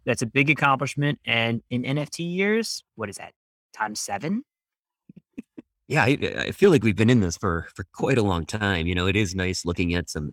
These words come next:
Speaker 2: some N F Ts and realizing that they are now long-term, <laughs> uh,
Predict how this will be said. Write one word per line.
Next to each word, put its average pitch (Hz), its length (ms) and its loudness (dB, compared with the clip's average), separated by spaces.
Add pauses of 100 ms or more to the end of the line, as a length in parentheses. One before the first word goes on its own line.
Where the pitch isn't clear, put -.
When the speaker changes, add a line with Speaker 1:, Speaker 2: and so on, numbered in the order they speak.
Speaker 2:
some 73 160 -2
N 85 140 2
F 82 100 -4
Ts 82 300 -2
and 71 160 -6
realizing 78 540 -2
that 71 160 -10
they 80 120 2
are 78 220 0
now 78 180 -4
long-term, 87 1040 0 (320)
<laughs> - 320 -10
uh, 85 280 -2